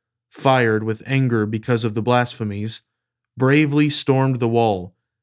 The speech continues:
and with savage fury cut down every one they met. Others who came up in the same way wheeled around against the defenders and set fire to the towers. They kindled fires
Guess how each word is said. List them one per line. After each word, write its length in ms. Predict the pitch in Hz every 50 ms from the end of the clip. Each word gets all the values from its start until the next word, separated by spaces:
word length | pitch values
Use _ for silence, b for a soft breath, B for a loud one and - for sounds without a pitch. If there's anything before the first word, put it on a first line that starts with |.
| _ _
and 120 | 120 120
with 120 | 117 117 110
savage 480 | - - - 135 131 131 131 123 -
fury 380 | - - - 131 120 110 107 107
cut 340 | - - - 139 - - 123
down 340 | 127 120 117 113 113 110 -
every 360 | - 120 123 120 127 127 127 120
one 320 | 110 117 113 113 113 110
they 160 | 107 107 107
met. 400 | 107 110 110 101 87 - - _ _ _ _ _ _ _ _ _ _ _ _ _ _ _ _ _ _ _ _ _ _ _ _ _ _ _ _ _ _ _ _
Others 440 | 139 139 139 147 143 143 143 139 -
who 100 | 135 117
came 320 | - - 147 143 139 135
up 180 | 131 131 131 - -
in 140 | 135 127
the 80 | 123 117
same 340 | - - 143 139 139 135 127
way 340 | 127 123 117 110 110 107 107
wheeled 480 | 110 117 117 127 135 143 147 147 139
around 440 | 143 123 123 123 120 120 117 113 110
against 380 | 110 110 120 120 113 - - -
the 100 | 120 113
defenders 680 | 120 110 - 123 117 117 107 104 98 98 98 - - _ _ _ _ _ _ _ _
and 140 | 113 120 117
set 260 | - 143 127 - -
fire 420 | - - 135 127 123 117 110 110 107
to 160 | - - 120
the 120 | 113 117
towers. 640 | 107 - 131 120 117 107 107 104 101 98 - - - _ _ _ _ _ _ _ _ _ _ _ _ _ _ _ _
They 120 | - 123 120
kindled 460 | 123 - 156 151 151 147 143 135 131
fires 580 | - - 139 139 139 139 135 135 135 131 -